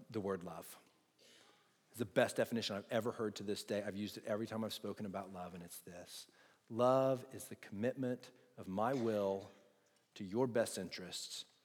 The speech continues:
regardless of the cost to me. Love is a commitment of my will to your best interests,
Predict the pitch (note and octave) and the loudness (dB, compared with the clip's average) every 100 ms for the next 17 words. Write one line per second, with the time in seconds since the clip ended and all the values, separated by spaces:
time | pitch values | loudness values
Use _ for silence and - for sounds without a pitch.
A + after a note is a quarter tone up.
0 | - G2+ G#2 F#2+ F#2+ - F#2+ - - - | -12 -6 0 2 2 -2 -8 -6 -6 -6
1 | - - - - _ _ _ _ _ _ | -10 -14 -16 -20 _ _ _ _ _ _
2 | _ _ _ _ _ _ _ _ _ _ | _ _ _ _ _ _ _ _ _ _
3 | _ _ _ _ - G2+ A2+ C3+ C3+ A#2 | _ _ _ _ -6 2 4 4 0 0
4 | G#2 A2 - - - - - G2 B2 A2+ | 0 -4 -6 -14 -20 -20 -8 0 2 2
5 | G#2 G2+ G2 - F2+ F#2+ A#2 A2 G2+ F#2+ | 2 0 -2 -8 -6 0 2 2 -2 -6
6 | E2+ F#2+ - | -8 -8 -8